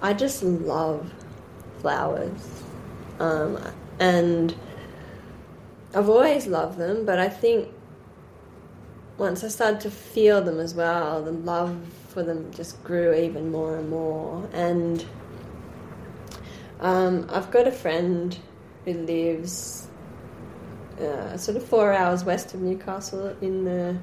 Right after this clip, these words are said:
in a national park. And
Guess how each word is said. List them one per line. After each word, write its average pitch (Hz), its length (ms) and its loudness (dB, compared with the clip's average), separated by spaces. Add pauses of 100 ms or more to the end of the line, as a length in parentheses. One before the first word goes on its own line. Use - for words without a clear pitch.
(600)
in 208 100 8
a 190 80 6
national 185 460 2
park. - 520 -6 (580)
And 175 560 2